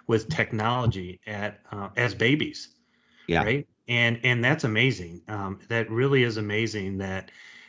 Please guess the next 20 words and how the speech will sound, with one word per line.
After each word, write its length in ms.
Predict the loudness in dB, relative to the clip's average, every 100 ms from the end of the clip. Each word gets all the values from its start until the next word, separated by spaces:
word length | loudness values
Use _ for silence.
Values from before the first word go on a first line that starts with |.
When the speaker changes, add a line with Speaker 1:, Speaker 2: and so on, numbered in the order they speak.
| _
Speaker 1:
they 160 | 2 2
can 300 | 2 -2 0 0
even, 480 | 0 2 0 -2 -8 -6
um, 380 | -4 -2 -4 -4 0
I, 140 | 0
I 100 | 2
couldn't 360 | 2 4 4 4
even 200 | 0 -2
imagine 420 | -4 -2 -4 -4
being 220 | -4 -4
two 300 | -6 -4 -4
and 300 | -4 -8 -8
sitting 380 | -4 -2 0 0
in 120 | -2
front 200 | -2 -2
of 100 | -2
a 100 | -4
computer 460 | -6 -6 -2 0 0
for 180 | -2 -4
hours, 400 | -4 -6 -8 -10